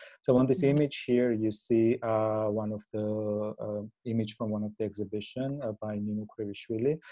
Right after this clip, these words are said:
Speaker 1: and Mariam will tell about this project, uh, later into more detail. Uh, but also, uh, uh, there's,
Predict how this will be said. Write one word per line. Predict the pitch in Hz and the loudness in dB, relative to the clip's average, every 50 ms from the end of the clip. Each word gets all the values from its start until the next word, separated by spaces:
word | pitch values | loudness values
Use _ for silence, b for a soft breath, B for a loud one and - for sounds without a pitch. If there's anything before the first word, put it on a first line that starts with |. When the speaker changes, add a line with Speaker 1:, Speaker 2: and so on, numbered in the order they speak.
| B B - | B B -2
Speaker 1:
and | 117 113 | 0 2
Mariam | 113 117 117 113 117 113 | 2 4 4 4 4 4
will | 107 107 107 107 | 2 0 -2 -2
tell | 104 - 123 117 117 | 0 2 4 4 4
about | 110 95 117 107 101 101 _ | 4 2 0 -2 -2 -2 _
this | - 107 104 | -6 -6 -6
project, | - - - 113 107 101 - 107 104 - - _ - | -6 -6 -4 -4 -4 -2 -4 -4 -4 -4 -8 _ -8
uh, | 107 104 104 107 104 | -6 -6 -4 -4 -4
later | 104 104 107 107 104 104 - 131 139 151 139 | -4 -2 -2 -2 -4 -4 -2 -2 -2 -2 -2
into | 113 113 110 120 110 | -4 -6 -6 -6 -6
more | 110 110 104 95 - | -4 -4 -4 -4 -4
detail. | 107 107 107 - - 131 135 156 175 175 B B B B B B B B 143 | -4 -4 -4 -2 0 2 2 2 0 -2 B B B B B B B B 0
Uh, | 127 120 117 117 113 113 113 117 113 113 113 | 2 4 4 4 4 4 4 4 4 4 2
but | 117 113 113 | 2 2 2
also, | - 117 117 117 117 - - 123 117 117 113 120 - - | 2 2 0 0 0 -2 0 2 4 4 4 2 2 2
uh, | 117 110 107 107 107 107 104 - _ _ _ _ _ _ _ _ _ _ _ _ _ _ _ _ - 175 | 2 2 2 2 0 -2 -4 -6 _ _ _ _ _ _ _ _ _ _ _ _ _ _ _ _ -6 -4
uh, | 156 120 113 113 110 110 110 | -2 0 0 0 0 0 0
there's, | 104 113 113 110 107 107 107 - - | 0 2 2 2 0 0 -4 -8 -10